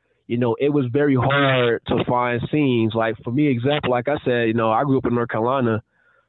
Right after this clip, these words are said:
so really finding scenes out there in North Carolina was very difficult, you know? So it was mostly for me online out there in North Carolina. So, you know, if you live in, like,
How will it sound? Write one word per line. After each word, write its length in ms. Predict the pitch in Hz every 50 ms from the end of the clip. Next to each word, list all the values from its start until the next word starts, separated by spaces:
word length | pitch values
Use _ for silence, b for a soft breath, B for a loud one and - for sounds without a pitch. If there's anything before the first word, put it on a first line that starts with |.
| _ _ -
so 460 | - 120 120 120 113 113 110 107 - _ -
really 320 | 113 131 147 165 160 147 127 110
finding 380 | 147 139 135 131 127 123 120 117 - -
scenes 280 | 147 143 139 135 127
out 160 | 127 123 127 -
there 120 | - 127 123
in 60 | 123
North 160 | 127 123 123
Carolina 380 | - 120 117 123 131 139 135 117
was 160 | 117 113 104
very 360 | 104 107 120 131 135 131 123 113
difficult, 560 | 107 147 156 - - 104 - - 71 - _ _ -
you 140 | 107 107 104
know? 300 | 107 107 110 110 110 110 -
So 120 | 120 110
it 120 | 104 117 147
was 160 | 151 139 113 127
mostly 280 | 139 151 147 - 131
for 120 | - 120 113
me 360 | 120 139 143 143 135 131 127 _ _
online 440 | - 131 139 139 131 131 131 127 120
out 120 | 120 117 -
there 100 | 127 120
in 60 | 117
North 120 | 113 113
Carolina. 420 | - - 107 113 135 143 120 98 - -
So, 320 | - 113 110 107 104 107 - _ _ _ _ _ _ _ _ _ _ _ _ -
you 100 | 117 117
know, 440 | 117 113 110 110 107 107 107 104 -
if 140 | 113 113 143
you 120 | 175 180
live 180 | 185 190 170 156
in, 100 | 160 151
like, 240 | 147 139 131 123